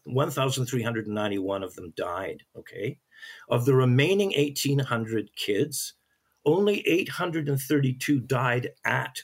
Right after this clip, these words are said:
the schools. Another four hundred and eighteen died at home,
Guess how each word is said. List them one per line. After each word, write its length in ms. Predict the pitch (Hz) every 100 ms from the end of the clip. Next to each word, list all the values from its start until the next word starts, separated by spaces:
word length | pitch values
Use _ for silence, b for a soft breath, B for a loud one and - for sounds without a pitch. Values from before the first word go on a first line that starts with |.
| -
the 240 | 113 120
schools. 1040 | 131 - - - 120 117 87 - - - - _ _ _ _ _ b b b b
Another 240 | - 165 147
four 240 | 156 147
hundred 280 | 151 143 131
and 120 | 123
eighteen 360 | 127 - 120 113
died 260 | 104 104
at 80 | 98
home, 360 | - 208 214